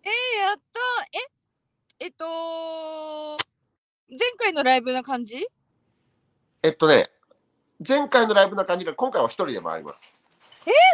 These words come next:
Speaker 1: 嘘。
Speaker 2: そうなんすよ。で、札幌も当然行くんで。
Speaker 1: うん。
Speaker 2: で、もうね、六カ所ぐらい回る予定で。
Speaker 1: え、北海道？
Speaker 2: そうなんですよ。なんか、あの、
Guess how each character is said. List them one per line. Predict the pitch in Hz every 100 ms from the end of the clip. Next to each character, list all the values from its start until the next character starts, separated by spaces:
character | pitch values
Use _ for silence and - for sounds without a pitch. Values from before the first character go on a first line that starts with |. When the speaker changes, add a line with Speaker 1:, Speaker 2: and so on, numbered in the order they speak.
| 453
Speaker 1:
嘘。 | - 480 440 330 214 147 _ _ _ _ -
Speaker 2:
そ | 131
う |
な | 123 107
ん |
す | - 110
よ。 | 92 80 69 - _ _ _ _
で、 | 175
札 | 277 277
幌 | 285 277
も | 160
当 | 147 139
然 | 127
行 | 127 143
く |
ん | 95
で。 | 85 80 69 _ _ _ -
Speaker 1:
う | 392 381 262
ん。 | 175 _ _ _ _ _ _ _
Speaker 2:
で、 | - 196 185 - _ _
も | - 170 156
う |
ね、 | 156 123
六 | 127 -
カ | - 208
所 | 226
ぐ | 247
ら | 180
い |
回 | 120 113 113
る | 107 104
予 | 95
定 | - 85
で。 | 85 82 - _ _ _
Speaker 1:
え、 | 285 554 -
北 | 294 - 508
海 | 494
道？ | 185 156 233 - _ _ _ _ -
Speaker 2:
そ | 151
う |
な | 113
ん | 87
で |
す | - 78
よ。 | 65 - _ _
な | 135
ん | 135
か、 | 107
あ |
の、 | 107 107